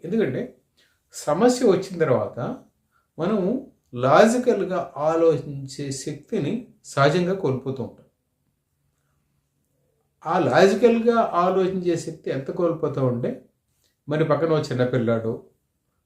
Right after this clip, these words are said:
మన పిల్లలు, మన పక్క వాళ్ళ పిల్లలు, చాలా మామూలుగా మీరు మాట్లాడుతున్నప్పుడు దీని గురించి చెప్తే, "అరే, ఇది ఇలా అయిపోతుంది కదా," అంటే,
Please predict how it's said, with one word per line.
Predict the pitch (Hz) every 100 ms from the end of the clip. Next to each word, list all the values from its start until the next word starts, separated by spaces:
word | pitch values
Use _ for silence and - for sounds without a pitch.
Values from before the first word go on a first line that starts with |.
| _
మన | 131 147 156 -
పిల్లలు, | 127 120 113 117 - _ _ _ 151
మన | 160
పక్క | 160 123 165
వాళ్ళ | 156 139 -
పిల్లలు, | 117 117 127 - _ _
చాలా | - 170 196 196
మామూలుగా | 151 - 190 202 208 202
మీరు | 185 160
మాట్లాడుతున్నప్పుడు | 156 175 160 160 156 156
దీని | 151 131
గురించి | 135 135
చెప్తే, | 135 -
"అరే, | 202 214 190
ఇది | 196 170
ఇలా | 196
అయిపోతుంది | 196 196 185 170
కదా," | 160 151
అంటే, | 131